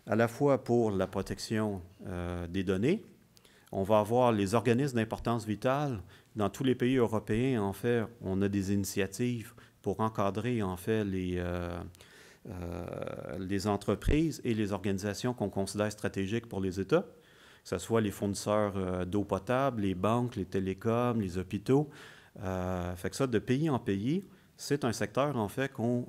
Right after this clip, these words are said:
euh, dans lequel l'État met en place de la réglementation.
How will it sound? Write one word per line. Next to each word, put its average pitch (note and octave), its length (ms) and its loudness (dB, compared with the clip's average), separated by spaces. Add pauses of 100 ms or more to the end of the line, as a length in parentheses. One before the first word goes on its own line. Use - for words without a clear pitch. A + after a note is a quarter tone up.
euh, F#2 880 -2
dans G#2 140 0
lequel A#2 440 0
l'État A#2 420 0 (260)
met G#2 120 0
en F#2+ 140 0
place B2 260 -2
de G2+ 80 -8
la G#2 100 -2
réglementation. F#2+ 760 -2